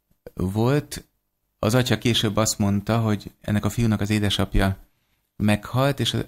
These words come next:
az apa állandóan szitta a fiát, és egy nagy nullának tartotta őt, és a fiú ezeket a mondatokat mondta, tehát az apának a,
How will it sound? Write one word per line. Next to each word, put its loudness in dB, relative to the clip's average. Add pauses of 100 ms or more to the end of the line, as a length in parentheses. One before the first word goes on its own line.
(140)
az 0
apa 0
állandóan 2
szitta -2 (880)
a -4
fiát, 0 (680)
és -6
egy 0
nagy 2
nullának 0
tartotta -2
őt, 0
és -4
a -2
fiú 0
ezeket 0
a 0
mondatokat -2
mondta, -2
tehát -2
az -6
apának -2
a, -2